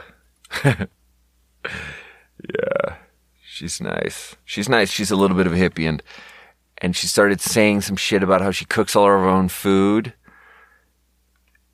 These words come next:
And me and Chef Eric are listening to this, and I'm like, I'm just like, "Hey, hey, hey, hey, stop, stop, stop, stop."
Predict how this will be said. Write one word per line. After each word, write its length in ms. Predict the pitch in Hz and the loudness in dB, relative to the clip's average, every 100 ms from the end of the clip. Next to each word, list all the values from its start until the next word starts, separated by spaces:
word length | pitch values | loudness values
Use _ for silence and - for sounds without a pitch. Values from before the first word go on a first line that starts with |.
| _ _ _ _ _ _ _ _ _ _ _ 98 | _ _ _ _ _ _ _ _ _ _ _ -2
And 160 | 101 | 0
me 160 | 104 101 | 2 2
and 200 | 98 95 | 0 2
Chef 260 | 110 95 - | 2 2 2
Eric 300 | 98 98 95 | 2 2 0
are 100 | 95 | 0
listening 380 | 98 92 98 95 | 0 -2 -4 -4
to 80 | |
this, 240 | 98 98 95 | -2 -2 0
and 100 | 92 | 2
I'm 120 | 90 | 2
like, 480 | 92 90 87 - - _ _ _ _ _ - - | 4 2 0 -6 -20 _ _ _ _ _ -12 -6
I'm 100 | 98 | -4
just 160 | - | -2
like, 420 | 98 87 82 - _ _ _ | 2 2 0 -8 _ _ _
"Hey, 720 | - - 117 117 104 92 90 _ | -14 -10 0 4 4 2 -6 _
hey, 200 | - 110 | -2 0
hey, 180 | 101 98 | 2 0
hey, 160 | 92 90 | 0 -2
stop, 200 | - 85 | -4 -4
stop, 160 | 87 | -2
stop, 120 | 82 71 | -4 -4
stop." 240 | 73 | -8